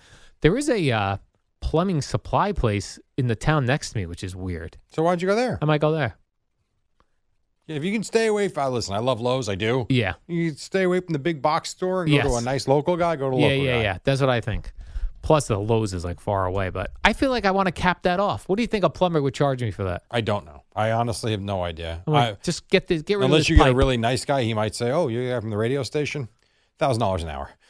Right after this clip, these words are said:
Speaker 2: <laughs> No, I, don't- I don't know. I, I don't know. I don't know how long the job would take to do.
Speaker 1: I found, well, that's the other thing. I found my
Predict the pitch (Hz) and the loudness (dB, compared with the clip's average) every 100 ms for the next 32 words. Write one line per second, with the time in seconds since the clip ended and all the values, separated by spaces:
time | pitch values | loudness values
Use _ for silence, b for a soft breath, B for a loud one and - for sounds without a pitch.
0 | b - - _ _ _ _ B B 175 | b -12 -12 _ _ _ _ B B -2
1 | 135 180 208 180 220 202 220 80 - _ | 0 2 2 4 4 4 4 0 -8 _
2 | 117 117 135 147 151 123 76 113 135 143 | -8 -4 -2 -2 -2 -6 -6 -4 0 2
3 | 131 143 139 110 120 165 143 95 82 85 | 0 0 -4 -4 -4 -4 -6 -10 -12 -12
4 | 82 78 - _ 120 120 135 120 113 107 | -12 -12 -14 _ 2 4 4 4 2 2
5 | 110 - 120 139 117 98 - 107 101 101 | -2 -2 0 0 0 -2 0 0 0 0
6 | 98 | 0